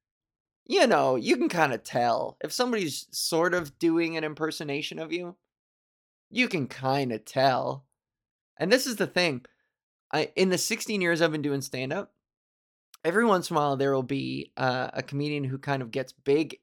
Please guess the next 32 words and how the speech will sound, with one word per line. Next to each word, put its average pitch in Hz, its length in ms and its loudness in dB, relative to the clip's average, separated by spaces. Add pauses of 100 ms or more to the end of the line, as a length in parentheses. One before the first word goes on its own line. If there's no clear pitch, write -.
in 190 460 0
the 175 100 0
city, 139 460 -2
in 143 160 -2
the 139 80 -2
smaller 143 400 -2
communities, 131 720 -8 (840)
and 147 320 -2
then 139 460 0
they'll 160 320 4
kind 190 340 -2
of 151 120 -6
take 156 260 -2
on 147 200 0
a 131 40 -4
protege 147 580 0
or, 160 120 0
like, 131 200 -2
a 127 60 -8
best 123 460 -4
friend. 135 480 -6 (480)
They'll 151 160 4
have 143 180 -2
a 139 60 0
comic 139 340 0
sort 139 240 0
of 117 220 -10 (420)
follow 139 400 2
them 131 180 0
around 127 360 -2
a 143 40 4
lot. 143 340 0